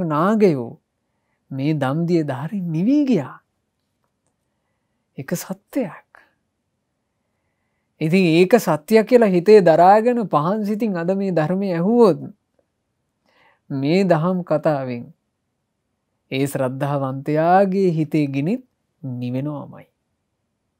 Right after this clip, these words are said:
බුදුරජාණන් වහන්සේ මුලින්ම වදාළේ කාකෝලූක ජාතකය. එහෙම නැත්නම් මේ ජාතක කතාවට තවත් කියනවා උලූක ජාතකය. මේ උලූක ජාතකය කියන්-, කියා දෙන්නේ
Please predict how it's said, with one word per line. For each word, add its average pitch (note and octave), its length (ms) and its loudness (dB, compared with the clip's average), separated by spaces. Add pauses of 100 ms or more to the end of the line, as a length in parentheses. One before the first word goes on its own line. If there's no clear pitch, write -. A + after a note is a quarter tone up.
(760)
බුදුරජාණන් E3+ 560 4
වහන්සේ E3 300 -2
මුලින්ම F3+ 380 0
වදාළේ F3+ 640 2 (600)
කාකෝලූක G#3+ 840 6
ජාතකය. C#3+ 600 2 (580)
එහෙම D3 160 -4
නැත්නම් D#3 360 0
මේ D3 140 -2
ජාතක C#3 380 2
කතාවට D#3 500 -4
තවත් D3 380 -6
කියනවා G3 480 -4 (120)
උලූක G#3 580 4
ජාතකය. C3 640 0 (320)
මේ E3+ 200 0
උලූක F#3+ 300 2
ජාතකය F3 560 4
කියන්-, E3 520 -6
කියා D#3+ 300 4
දෙන්නේ D#3 460 -2